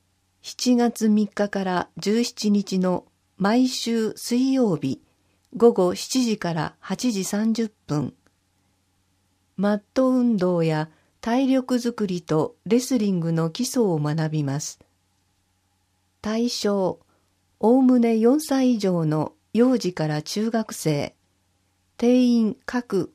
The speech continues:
五人。申し込み順。無料です。動きやすい服装、上靴、タオル、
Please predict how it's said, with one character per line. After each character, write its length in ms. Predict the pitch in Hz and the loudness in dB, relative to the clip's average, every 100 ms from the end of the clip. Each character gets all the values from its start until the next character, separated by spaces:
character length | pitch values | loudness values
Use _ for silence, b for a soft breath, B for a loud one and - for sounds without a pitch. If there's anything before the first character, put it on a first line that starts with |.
| - | -4
五 160 | 190 | 0
人。 320 | 196 208 139 - _ _ _ _ - | 2 0 -2 -6 _ _ _ _ -4
申 180 | 185 202 | -2 -2
し 120 | - | -4
込 120 | - | -4
み 180 | 180 165 | -4 -4
順。 300 | 151 151 151 _ _ _ _ _ _ | -4 -4 -4 _ _ _ _ _ _
無 180 | 175 185 | -4 0
料 280 | 208 214 208 | 0 0 -2
で 140 | 185 | -4
す。 200 | 185 - _ _ _ _ _ _ _ _ _ _ _ _ | -6 -12 _ _ _ _ _ _ _ _ _ _ _ _
動 260 | 214 214 262 | 0 2 2
き 160 | 262 | 2
や 160 | 247 240 | 2 2
す 160 | - 254 | 0 0
い 120 | 208 | 0
服 280 | 185 180 180 | -2 -4 -4
装、 460 | - 175 165 - _ _ _ _ - | -2 0 0 -2 _ _ _ _ -8
上 280 | 175 202 220 | -2 -2 0
靴、 520 | 208 202 - 190 - _ _ - | -4 -4 -4 -4 -6 _ _ -8
タ 220 | 220 226 | 0 2
オ 80 | 190 | 2
ル、 240 | 139 - | -2 -6